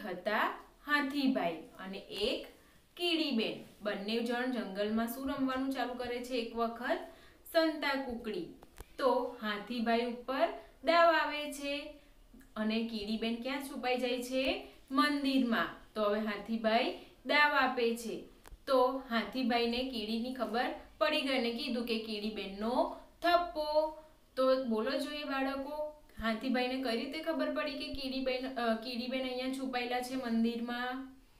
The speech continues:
બોલો જોઈએ, કઈ રીતે ખબર પડી?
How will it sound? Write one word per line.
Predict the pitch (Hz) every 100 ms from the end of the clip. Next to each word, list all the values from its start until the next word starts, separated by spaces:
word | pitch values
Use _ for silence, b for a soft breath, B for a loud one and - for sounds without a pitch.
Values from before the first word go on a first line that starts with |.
| b b b - 214
બોલો | 208 233
જોઈએ, | 262 285 277 277 277 277 - - - -
કઈ | 240
રીતે | 240 269 302
ખબર | 302 262 269 269
પડી? | 269 262 269 320 370